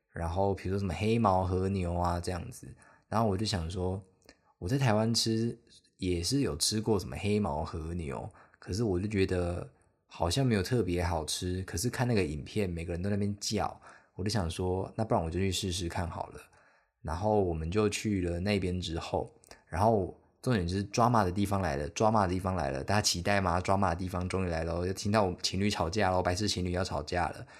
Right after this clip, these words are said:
就是我们要搭车去那边之前呢，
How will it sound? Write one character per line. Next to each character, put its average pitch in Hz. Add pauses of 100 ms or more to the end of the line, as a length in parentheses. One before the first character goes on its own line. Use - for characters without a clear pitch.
(360)
就 113
是 123
我 113
们 82
要 92
搭 98
车 101
去 95
那 95
边 90
之 98
前 82
呢， 80